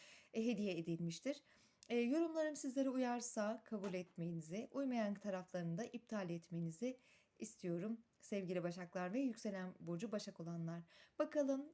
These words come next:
iş hayatınıza, kariyer ve aşk alanlarınıza sizleri neler bekliyor?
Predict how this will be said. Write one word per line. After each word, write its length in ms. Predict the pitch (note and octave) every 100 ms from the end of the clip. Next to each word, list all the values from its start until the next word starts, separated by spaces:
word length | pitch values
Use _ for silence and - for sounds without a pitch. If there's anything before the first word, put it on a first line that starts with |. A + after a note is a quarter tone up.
| -
iş 200 | C4 C4
hayatınıza, 720 | A#3+ A#3 A#3 A3+ G#3+ A3+ A3+
kariyer 500 | G#3+ G3 G3+ G#3 A3
ve 80 | A3
aşk 280 | G3+ -
alanlarınıza 680 | F#3+ F3+ E3+ E3+ D#3+ D#3+ G#3+
sizleri 500 | A#3 G#3+ E3+ F3 G#3+
neler 380 | G3+ F3 E3+ E3+
bekliyor? 480 | F3 E3 - E3